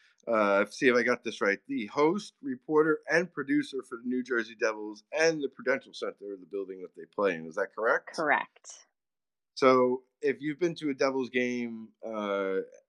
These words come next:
Speaker 1: you see Kat on the Jumbotron. If you listen to the games on the radio, like I do when I'm sitting up in the press box, I hear Kat's voice all the time.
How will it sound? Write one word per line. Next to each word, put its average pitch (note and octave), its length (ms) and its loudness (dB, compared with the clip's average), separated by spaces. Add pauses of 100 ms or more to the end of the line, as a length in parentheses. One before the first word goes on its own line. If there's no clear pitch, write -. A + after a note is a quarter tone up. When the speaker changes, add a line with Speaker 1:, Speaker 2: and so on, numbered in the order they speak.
(220)
Speaker 1:
you A#2+ 180 0
see B2+ 300 -2
Kat A2+ 420 6
on A2 360 -2
the F#2+ 220 -2
Jumbotron. C3+ 920 2 (260)
If G#2+ 200 -12
you A#2 100 -4
listen C3+ 240 -4
to - 100 -10
the B2 120 0
games A#2 400 -4
on G2+ 120 0
the G2+ 80 -10
radio, C3+ 440 0
like G#2+ 220 -2
I A2 120 0
do C3 460 -4
when A2 120 -4
I'm G#2 160 -2
sitting - 220 -8
up - 100 -8
in G2+ 60 -14
the G2+ 60 -4
press B2 260 -2
box, C#3+ 460 -4 (420)
I A2 60 6
hear B2+ 160 6
Kat's B2+ 340 0
voice A#2 260 0
all G#2+ 220 -6
the A#2 160 -6
time. C#3+ 420 -4